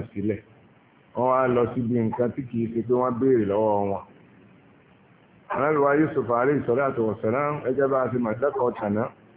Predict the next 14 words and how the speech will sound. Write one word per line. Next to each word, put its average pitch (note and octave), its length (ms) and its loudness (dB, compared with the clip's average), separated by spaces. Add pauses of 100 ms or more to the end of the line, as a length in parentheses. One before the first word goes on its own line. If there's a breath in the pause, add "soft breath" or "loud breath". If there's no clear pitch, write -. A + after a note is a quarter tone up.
(160)
ní A2 140 0
tí B2+ 80 0
wọ́n C3+ 160 4
kọ́kọ́ C3+ 240 0
bi B2+ 80 2
wọ́n C#3+ 180 2
léèrè, C#3+ 340 2 (640)
òun B2+ 220 4
náà C#3+ 260 2
ni B2 120 0
wípé C3 360 2 (200)
wọ́n C3+ 200 2
challenge A#2+ 520 0
wọn, G#2+ 160 0